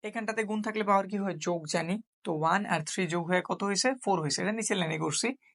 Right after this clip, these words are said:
এখানে শুধু যোগ দেখাইছে, ওয়ান প্লাস এর থ্রি, উপর পাওয়ার যা ছিল তাই। এখন দেখো উপরে এটা নিচে এটা সেম সেম কাইটা দিছি, শুধু উপরেরটা রইল টু to the power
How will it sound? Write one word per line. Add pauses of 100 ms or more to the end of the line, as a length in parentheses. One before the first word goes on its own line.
(100)
এখানে
শুধু
যোগ
দেখাইছে,
ওয়ান
প্লাস
এর
থ্রি, (480)
উপর (100)
পাওয়ার
যা (100)
ছিল (100)
তাই। (600)
এখন (100)
দেখো (120)
উপরে (100)
এটা (120)
নিচে
এটা
সেম
সেম (140)
কাইটা
দিছি, (120)
শুধু
উপরেরটা
রইল (500)
টু
to
the
power